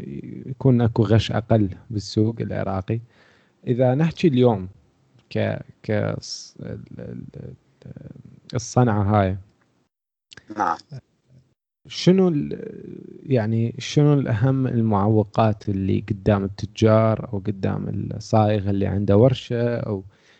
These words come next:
Speaker 1: يعني، شنو أهم الشغلات اللي ممكن إنه تكون هي العائق الأول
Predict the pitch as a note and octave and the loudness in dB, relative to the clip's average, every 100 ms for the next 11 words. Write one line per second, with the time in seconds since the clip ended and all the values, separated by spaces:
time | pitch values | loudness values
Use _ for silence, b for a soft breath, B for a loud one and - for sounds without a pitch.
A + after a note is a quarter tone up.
0 | b B2 B2+ C3 - E3+ D3 B2+ C#3 C3+ | b -8 -6 -8 -4 -2 0 2 2 0
1 | B2+ - A#2 A#2+ B2+ A#2+ B2 A2+ A#2+ C3 | -2 -2 -2 -2 -2 -2 -2 2 4 6
2 | C#3 - B2 A#2+ A2+ A2+ A2+ A2+ - - | 4 0 -2 0 -2 0 2 0 -2 -2
3 | A#2+ A#2 A2+ A2 - - A#2+ A#2 A#2 G#2+ | 2 2 2 0 -4 0 2 2 0 -2
4 | - - A#2 A2 G2+ | -4 2 6 6 4